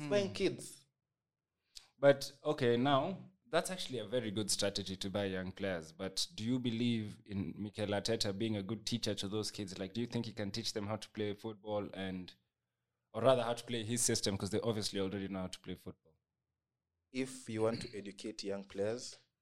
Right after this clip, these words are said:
Speaker 1: be ready to lose points.
Speaker 2: Sawa.
Speaker 1: And that is what
Speaker 2: You're
Speaker 1: will
Speaker 2: losing
Speaker 1: happen.
Speaker 2: points, but
Speaker 1: But
Speaker 2: do you
Speaker 1: are they
Speaker 2: believe
Speaker 1: becoming better?
Speaker 2: Yeah, that's what I'm asking. Do you believe that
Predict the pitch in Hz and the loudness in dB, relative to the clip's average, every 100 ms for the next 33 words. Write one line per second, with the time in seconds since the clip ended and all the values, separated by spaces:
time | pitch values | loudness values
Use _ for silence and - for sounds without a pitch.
0 | _ 104 95 92 92 90 87 - 85 82 | _ -10 -8 -8 -10 -10 -10 -6 -8 -6
1 | - - _ _ - 185 117 113 165 - | -10 -12 _ _ -6 0 2 2 0 0
2 | 104 113 110 98 117 131 - - _ - | 2 2 0 2 2 2 -2 -14 _ 0
3 | 135 139 - 147 135 131 160 135 135 - | 4 8 8 8 4 6 8 8 6 2
4 | - 143 131 156 160 139 143 165 151 127 | 6 6 8 6 8 8 10 10 8 6
5 | 139 - 135 131 113 107 127 123 113 117 | 2 6 8 8 6 6 4 4 2 2
6 | 131 101 98 127 117 113 127 104 101 | 2 0 2 2 2 2 6 8 6